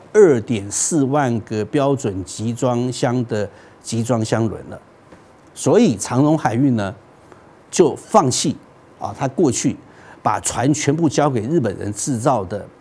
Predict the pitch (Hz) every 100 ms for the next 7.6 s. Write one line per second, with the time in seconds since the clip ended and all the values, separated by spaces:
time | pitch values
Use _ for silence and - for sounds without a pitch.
0 | - - 95 92 78 78 - 123 101 -
1 | 185 143 156 - - - - - - 220
2 | 139 147 110 104 117 - 147 - 95 85
3 | 80 - - 120 143 226 226 117 90 113
4 | 101 - - - - - - - - -
5 | - - 208 175 123 151 113 - - -
6 | - - 156 151 117 - - - 127 131
7 | 127 123 117 113 85 90